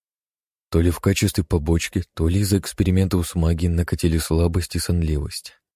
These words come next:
Гость был прав, моё тело слишком слабо для работы с хаосом. Следует его исцелить и укрепить. Но как? К сожалению, золотой шанс Игната взять любой дар в бездне хаоса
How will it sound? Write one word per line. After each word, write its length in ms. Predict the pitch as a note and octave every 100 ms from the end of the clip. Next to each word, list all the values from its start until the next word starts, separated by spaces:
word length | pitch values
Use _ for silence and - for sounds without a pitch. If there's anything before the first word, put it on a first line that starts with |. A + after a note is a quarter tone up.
| _ _ _ _ _ _ _ _ _ _ _ -
Гость 280 | D#2+ F2 D#2
был 140 | F2+
прав, 420 | - E2+ D2 - _ _
моё 200 | F2+ E2+
тело 280 | D#2+ E2+ E2+
слишком 420 | - F2 - F#2+
слабо 380 | F2+ - F#2 D#2
для 160 | D2 F2+
работы 320 | F2 E2+ -
с 80 | -
хаосом. 500 | E2+ D2 - - - _ _ _ _ _ _ -
Следует 500 | - F2 E2 F2+ -
его 240 | D#2+ F2
исцелить 480 | D#2+ - F2+ F#2+ -
и 40 |
укрепить. 560 | D2+ F2 F2+ D2+ - - _ _ _ _ _ _ _
Но 320 | F2 E2+ D#2+ -
как? 420 | - G2+ - - - _ _ _ _ _ _ _ _ _ _ _
К 80 | -
сожалению, 720 | - G2 G2 G2+ F#2+ D#2+ D2+
золотой 440 | D#2 F#2+ F2+ F2 D#2+
шанс 340 | - F2 -
Игната 400 | E2 F2 E2 E2+
взять 320 | D2+ E2+ D#2
любой 300 | E2 D2+ E2+
дар 300 | D2+ F2+ E2+
в 100 | D#2+
бездне 340 | D2+ D#2+ D#2 D#2+
хаоса 540 | - D#2+ D2+ - D#2